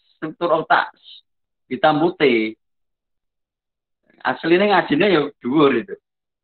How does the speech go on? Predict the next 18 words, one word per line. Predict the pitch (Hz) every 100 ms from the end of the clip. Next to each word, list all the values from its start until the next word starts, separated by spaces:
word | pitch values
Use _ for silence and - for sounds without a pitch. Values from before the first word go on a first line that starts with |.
| _ 117
Struktur | - 147 139 156 151
otaknya | 147 139 151 151
itu | 185
hitam | 151 131 113
putih. | 98 _ 85 - _ _ _ _ _ _ _ _ _ _ _ -
Halal | 101 104
haram, | 92 90 92 87 87 90
apa-apa | 95 110 127 - _
dilarikan | 107 104 101 104 101
ke | 98
situ. | _ _ _ _ _ _ _ _ _ _ _ _ _ _ _ _ _ _ _ _ _ _ _ _ _ _ _ _ _ _ _ -
Ya | 101
ini | 104 147 147 - _ _ _ _ - -
masalah | 110 107 113 110
selera | - 104 104 101
lagi. | 95 110 - 95 87 _ _ _ _ _ _ -
Masalah | 95 - 98 98
selera, | - 92 92 87 80 80